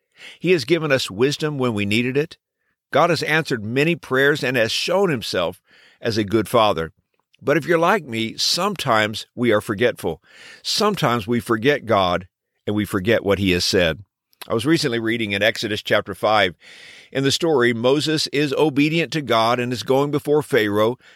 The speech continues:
to request that the children of Israel be released from Egypt." Pharaoh is angry at this request, and as a result,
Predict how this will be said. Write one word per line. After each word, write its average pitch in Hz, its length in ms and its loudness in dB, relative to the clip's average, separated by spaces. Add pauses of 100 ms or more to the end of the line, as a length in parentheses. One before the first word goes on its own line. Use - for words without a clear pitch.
(140)
to 160 120 0
request 156 540 0
that 165 120 -4
the 175 100 -2
children 147 380 0
of 131 140 0
Israel 120 300 2
be 120 140 0
released 107 340 0
from 113 180 -4
Egypt." 98 420 2 (380)
Pharaoh 175 560 2
is 165 320 2
angry 139 440 0
at 104 80 -4
this 104 200 -8
request, 92 600 -2
and 117 360 -2
as 156 240 0
a 175 40 -2
result, 104 420 0